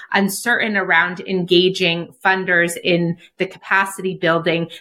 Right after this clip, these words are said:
that really is necessary even for them to figure out those logistics.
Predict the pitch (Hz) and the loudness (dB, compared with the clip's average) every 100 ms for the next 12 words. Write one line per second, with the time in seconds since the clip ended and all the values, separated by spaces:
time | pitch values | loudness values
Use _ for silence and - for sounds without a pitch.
0 | - 233 233 349 320 262 240 226 226 233 | 0 2 4 4 4 2 0 0 -2 2
1 | 226 196 311 320 339 302 269 247 247 - | 4 4 2 2 2 0 0 -2 -6 -8
2 | 240 247 294 - 214 196 190 185 185 180 | -2 2 2 2 -4 0 0 2 2 2
3 | - - - | 0 -2 -4